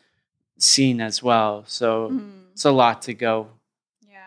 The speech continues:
Speaker 1: Yeah.
Speaker 2: Sengmani.
Speaker 1: Oh, yeah. Sengmani has been on a bit of a decline lately.
Speaker 2: Yeah. He's partying too much, I think.
Speaker 1: Partying.
Speaker 2: He's at that age.
Speaker 1: I mean, I think it's,
Speaker 2: <laughs>
Speaker 1: I think it's hard for athletes when they,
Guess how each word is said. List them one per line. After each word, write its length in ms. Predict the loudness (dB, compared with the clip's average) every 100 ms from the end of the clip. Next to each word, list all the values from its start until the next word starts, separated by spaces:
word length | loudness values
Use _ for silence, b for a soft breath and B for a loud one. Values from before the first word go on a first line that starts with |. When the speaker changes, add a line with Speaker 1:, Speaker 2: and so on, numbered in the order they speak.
| -20 _ _ _
Speaker 1:
Yeah. 60 | _
Speaker 2:
Sengmani. 1000 | -6 0 0 2 2 2 0 -2 -6 -10 _ _ _ _ _
Speaker 1:
Oh, 180 | 0 2
yeah. 220 | 4 2
Sengmani 760 | 0 0 0 2 0 2 0 -2 -10
has 360 | -16 -14 -14 -8
been 140 | -2 0
on 140 | 0
a 60 | 0
bit 200 | -2 0
of 120 | 0
a 80 | -2
decline 720 | -4 -8 0 2 2 -2 -8
lately. 200 | -8 -2
Speaker 2:
Yeah. 480 | 0 2 2 0 -4 -12 _ _ _ _ _ _ _ _ _ _ _ _ _ _ _ _ _ _
He's 100 | _
partying 420 | -2 -2 -2 -10 -20
too 140 | -20
much, 240 | _ _ _
I 40 | _
think. 120 | -10
Speaker 1:
Partying. 440 | -6 -4 -4 -6 -6
Speaker 2:
He's 120 | -2
at 120 | 0
that 120 | 2
age. 520 | 2 2 0 -4 -6 -2
Speaker 1:
I 60 |
mean, 320 | 0 0 0 -6 -4
I 120 | -2
think 200 | 0 0
it's, 300 | 0 0 0
Speaker 2:
<laughs> 440 | -4 -6 -12 -4
Speaker 1:
I 60 | 0
think 180 | 0 0
it's 140 | -2
hard 260 | 0 0 0
for 380 | 0 2 4
athletes 640 | 2 0 -2 -2 -4 -4 -2
when 240 | 0 0
they, 640 | 2 2 4 4 4 2